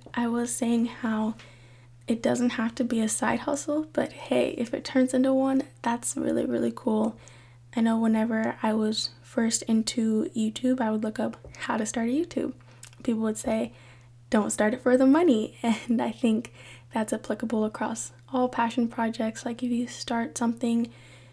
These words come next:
just to monetize off of it, that completely takes the passion out of the project. And you gen-, genuinely have to start something because it's a project in which you wanna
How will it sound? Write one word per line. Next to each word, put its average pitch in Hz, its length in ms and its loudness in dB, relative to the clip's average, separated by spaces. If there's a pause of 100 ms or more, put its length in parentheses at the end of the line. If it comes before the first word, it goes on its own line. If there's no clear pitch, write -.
(220)
just 240 300 0
to 226 200 2
monetize 226 680 0
off 247 200 -4
of 254 160 -2
it, 262 240 4
that - 260 -6
completely 240 540 -2
takes - 380 -6
the 240 180 -4
passion 233 640 -4
out 226 160 -2
of - 100 -20
the 220 80 -4
project. 226 680 -4 (580)
And 220 440 2 (420)
you 233 480 0 (440)
gen-, 247 300 2 (240)
genuinely 262 460 6
have 233 240 -2
to 240 120 -2
start 226 320 -4
something 233 380 2
because 220 560 0 (500)
it's - 340 -2 (680)
a 220 80 -2
project 220 460 -2
in 220 160 2
which 220 280 -4
you 233 80 0
wanna 220 440 2